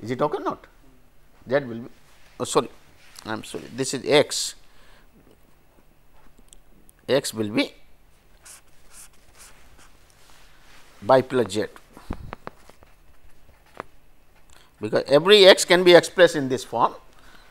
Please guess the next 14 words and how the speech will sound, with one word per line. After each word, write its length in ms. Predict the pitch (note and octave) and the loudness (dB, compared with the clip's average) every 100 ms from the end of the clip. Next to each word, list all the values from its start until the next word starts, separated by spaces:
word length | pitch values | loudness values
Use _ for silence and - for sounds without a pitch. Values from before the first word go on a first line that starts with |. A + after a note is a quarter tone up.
| - | -20
by 220 | A2+ D3 | 6 6
plus 320 | G3+ F3 D3 G#2+ | 6 4 2 2
Z, 140 | A#2+ - - - - | -4 -4 -20 -20 -20
where 260 | A2+ D3 F3+ | 4 6 8
the 140 | F3 | 6
by 220 | C3 D3 | 8 8
belongs 280 | F#3 F#3+ G3 | 8 4 4
to 80 | - | 0
capital 300 | F3 D3+ C#3 | 2 4 4
Y 100 | C#3 | 6
and 220 | F#3+ G3 C3+ | 6 4 6
Z 180 | D#3 | 6
belongs 340 | A3 D3 C#3+ - | 6 0 -2 -2
to 180 | F4+ | -4